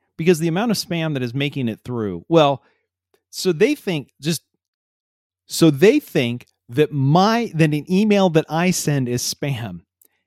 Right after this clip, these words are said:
And yet they are pretty sure, um, just today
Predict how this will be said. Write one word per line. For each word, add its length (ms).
And 220
yet 480
they 360
are 140
pretty 360
sure, 640
um, 400
just 360
today 580